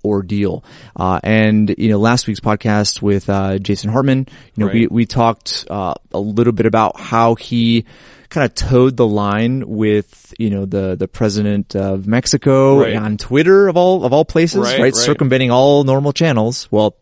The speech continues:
Speaker 1: I guess the normal
Speaker 2: Think
Speaker 1: channel
Speaker 2: about
Speaker 1: for
Speaker 2: that,
Speaker 1: him.
Speaker 2: though. A sitting pres-, two sitting presidents
Speaker 1: <laughs> On Twitter, communicating
Speaker 2: On
Speaker 1: on Twitter.
Speaker 2: Twitter.
Speaker 1: I know, it's amazing.
Speaker 2: That's the craziest thing ever.
Speaker 1: Yeah.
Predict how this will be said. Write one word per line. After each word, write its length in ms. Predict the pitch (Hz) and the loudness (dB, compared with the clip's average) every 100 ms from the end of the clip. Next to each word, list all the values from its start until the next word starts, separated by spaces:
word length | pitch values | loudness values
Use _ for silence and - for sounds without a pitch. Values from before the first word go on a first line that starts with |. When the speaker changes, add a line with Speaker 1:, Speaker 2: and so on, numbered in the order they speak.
| - | -10
Speaker 1:
I 60 | |
guess 240 | 104 107 - | -4 -4 -2
the 100 | 104 | -2
normal 260 | 101 104 | -2 -2
Speaker 2:
Think 180 | 98 - | -2 0
Speaker 1:
channel 60 | 202 | 2
Speaker 2:
about 100 | - | 2
Speaker 1:
for 60 | 113 | 2
Speaker 2:
that, 40 | |
Speaker 1:
him. 40 | 113 | 2
Speaker 2:
though. 160 | 147 - | 0 -2
A 140 | 139 | -6
sitting 480 | - - 247 302 294 | -6 -8 -4 -4 -4
pres-, 300 | - 160 135 | -2 -4 -4
two 220 | - 277 | -4 -4
sitting 360 | - 185 190 170 | 0 2 4 2
presidents 580 | 151 147 117 80 - 208 | -2 -4 -6 -8 0 2
Speaker 1:
<laughs> 0 | |
On 220 | 147 165 | 4 2
Twitter, 360 | - 180 160 143 | 2 4 4 2
communicating 380 | 151 160 190 | 0 0 4
Speaker 2:
On 80 | - | 4
Speaker 1:
on 60 | 139 | 4
Twitter. 320 | 165 262 311 | 2 4 4
Speaker 2:
Twitter. 240 | - 220 104 | 4 2 2
Speaker 1:
I 100 | 107 | 0
know, 140 | 104 | 0
it's 100 | 101 | -2
amazing. 300 | 107 101 98 | -2 -2 -2
Speaker 2:
That's 180 | 202 - | -4 -6
the 60 | |
craziest 600 | 190 - 185 190 170 185 | -12 -4 0 0 -2 -8
thing 200 | 202 180 | -6 -4
ever. 200 | 180 101 | -2 0
Speaker 1:
Yeah. 60 | 98 | -2